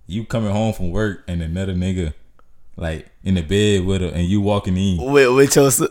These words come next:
Speaker 1: Yeah.
Speaker 2: So hold on, you will use a real nigga,
Speaker 1: Like
Speaker 2: nigga?
Speaker 1: a real nigga. But he is too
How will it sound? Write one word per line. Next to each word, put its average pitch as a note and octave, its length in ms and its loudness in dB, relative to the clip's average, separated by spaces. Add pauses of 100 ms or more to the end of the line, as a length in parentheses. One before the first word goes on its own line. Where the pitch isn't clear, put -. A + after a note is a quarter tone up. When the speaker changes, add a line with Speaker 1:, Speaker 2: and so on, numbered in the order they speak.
(140)
Speaker 1:
Yeah. C3 520 4
Speaker 2:
So D#3+ 260 6
hold F#3+ 240 6
on, D3 180 8
you E3 120 8
will F#3+ 140 8
use E3 320 8
a C3 100 6
real D#3 320 8
nigga, F#3 380 4
Speaker 1:
Like - 160 4
Speaker 2:
nigga? - 40 6
Speaker 1:
a - 40 -2
real C#3+ 400 2
nigga. - 460 -4
But A#2+ 120 -2
he B2+ 240 0
is G2 140 -4
too B2+ 200 -6